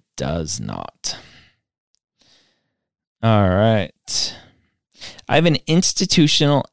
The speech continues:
action on my record for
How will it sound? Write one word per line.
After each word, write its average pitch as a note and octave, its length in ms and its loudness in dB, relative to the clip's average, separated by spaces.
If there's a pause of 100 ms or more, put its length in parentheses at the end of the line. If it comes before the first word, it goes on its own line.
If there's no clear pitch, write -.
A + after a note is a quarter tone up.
action A#2+ 760 2 (800)
on C3 360 4
my A#2 140 2
record A2 540 2 (260)
for F#2+ 200 -4